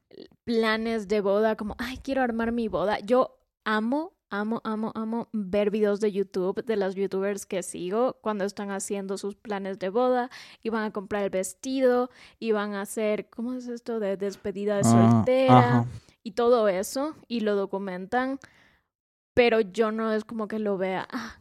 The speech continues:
Speaker 1: quiero
Speaker 2: Mm.
Speaker 1: eso". O sea, siento que sin eso también estaría bien,
Speaker 2: Ujú.
Speaker 1: pero ahora siendo novia de Mateo y que uno ha hablado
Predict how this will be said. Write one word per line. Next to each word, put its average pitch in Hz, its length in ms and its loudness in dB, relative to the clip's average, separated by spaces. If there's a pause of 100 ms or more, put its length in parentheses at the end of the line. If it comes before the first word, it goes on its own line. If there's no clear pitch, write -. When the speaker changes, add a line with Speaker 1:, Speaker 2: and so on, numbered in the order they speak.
(220)
Speaker 1:
quiero 220 360 6
Speaker 2:
Mm. 208 40 6
Speaker 1:
eso". 202 220 4
O 254 80 8
sea, 226 260 4
siento 240 640 0
que 220 300 0
sin 202 300 -6
eso 214 340 0
también 196 460 -6
estaría 196 500 -4
bien, 185 420 -6 (300)
Speaker 2:
Ujú. 247 260 4
Speaker 1:
pero 247 600 6
ahora 214 400 2
siendo 220 320 -4
novia 208 320 0
de 208 80 0
Mateo 240 420 2
y 226 80 6
que 220 140 0
uno 208 180 0
ha 202 60 0
hablado 202 720 0